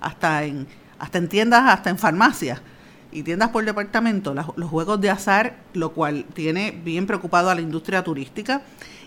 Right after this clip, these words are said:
y legalizar y extender el negocio de las picas, eh, eh, que ponen esas, en las fiestas patronales para que estén disponibles durante todo el año. Así que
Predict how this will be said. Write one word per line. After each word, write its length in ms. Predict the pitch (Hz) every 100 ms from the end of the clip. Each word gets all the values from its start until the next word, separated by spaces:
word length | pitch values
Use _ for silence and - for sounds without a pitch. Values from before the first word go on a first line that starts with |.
| -
y 100 | 208
legalizar 640 | 180 170 165 160 185 214
y 40 |
extender 840 | 240 - 196 170 165 226 294 - - - -
el 360 | 151 160 151 151
negocio 380 | 151 170 185 226
de 100 | 185
las 120 | 180
picas, 500 | - 196 214 208 - -
eh, 100 | - 180
eh, 240 | 156 151
que 100 | 165
ponen 260 | 165 196 247
esas, 260 | 262 262
en 80 | 208
las 100 | 196
fiestas 240 | 196 196 240
patronales 540 | 240 240 240 240 233
para 180 | 175 139
que 60 |
estén 480 | 143 156 147 180 190
disponibles 520 | 190 196 175 175 202
durante 300 | 175 160 139
todo 240 | 131 139 160
el 80 | 156
año. 400 | 156 143 117 - - - 143
Así 160 | 196
que 180 | 240